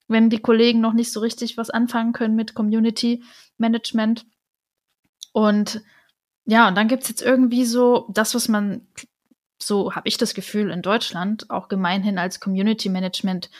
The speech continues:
versteht, zumindest wenn man den Recruiting-Portalen glaubt, dann sind das ja immer die Leute im Außenbereich, im Kundenservice, die halt Kommentare moderieren und Fragen beantworten. Das ist für mich eher so eine Service-Rolle, also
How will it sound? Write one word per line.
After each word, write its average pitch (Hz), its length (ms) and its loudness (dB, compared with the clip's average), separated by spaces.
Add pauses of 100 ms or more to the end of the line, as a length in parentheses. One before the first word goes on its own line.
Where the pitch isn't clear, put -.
(280)
versteht, 208 760 0
zumindest 185 760 -2
wenn 185 100 -2
man 180 200 -4
den 190 160 -2
Recruiting-Portalen 196 1200 0
glaubt, 190 500 -2 (360)
dann 202 140 2
sind 233 200 4
das - 140 0
ja 226 80 2
immer 240 280 6
die 233 120 0
Leute 233 400 2 (220)
im 214 200 0
Außenbereich, 226 1400 2
im 208 140 -2
Kundenservice, 214 800 0 (360)
die 208 100 4
halt 196 160 4
Kommentare 196 800 2
moderieren 190 680 0
und 185 120 -4
Fragen 196 340 4
beantworten. 170 640 -6
Das 175 140 -6
ist - 100 -6
für 220 120 4
mich 226 180 4
eher 220 100 6
so 220 80 4
eine 208 140 6
Service-Rolle, 190 840 4
also 180 360 0